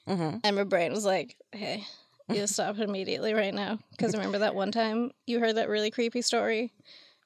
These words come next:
Speaker 2: You gotta look at it. You find it right now, even though you can remember nothing important. Just one single f-, very scary thing.
Speaker 1: Yes.
Speaker 2: And so I was like, "Oh, well."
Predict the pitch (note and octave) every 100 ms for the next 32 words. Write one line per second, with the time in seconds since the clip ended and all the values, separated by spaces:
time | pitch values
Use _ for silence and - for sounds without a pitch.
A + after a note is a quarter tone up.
0 | - - G#3+ G#3 G3+ F#3+ F3+ G3 G3 E3+
1 | F3 - - - G3 - E3+ E3 D3+ -
2 | E3+ - D3 A2+ F#3+ G3 - - - G#3+
3 | G#3 G3 - - A3 B3 B3+ A3+ G#3+ F3
4 | G3+ - _ _ _ _ _ - G3 G3+
5 | F#3+ - E3+ - - _ _ A3+ F#3+ D#3+
6 | - G3+ F#3+ F#3+ G3+ G3 - G3+ F#3 F3+
7 | F#3 - _ _ F#3 A3 A3 D#3+ D#3+ G3
8 | D#3 C3+ G3 D#3 F#2+ - - - - E3+
9 | B2 - - - - _ - G#3+ G#3+ G3
10 | E3 F3 A#3+ C4 B3+ B3+ B3